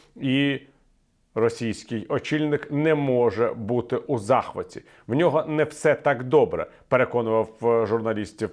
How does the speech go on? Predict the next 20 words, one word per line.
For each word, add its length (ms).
е, 200
Дональд, 400
е, 200
Трамп. 380
І 340
він 400
не 320
дуже 340
добре 480
виглядає 880
через, 580
е, 260
це. 440
І, 300
звісно, 580
Трамп 360
нагадував 680
журналістам 600
про 300
величезні 840